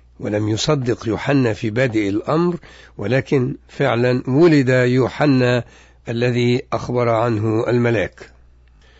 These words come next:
وبينما كانت امرأة يوحنا واسمها أليصابات حبلى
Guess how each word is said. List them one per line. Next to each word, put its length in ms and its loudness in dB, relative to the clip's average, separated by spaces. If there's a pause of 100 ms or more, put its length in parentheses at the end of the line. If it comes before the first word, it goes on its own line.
(380)
وبينما 520 4
كانت 580 0
امرأة 520 2
يوحنا 600 -2
واسمها 880 -2
أليصابات 640 -4 (840)
حبلى 640 0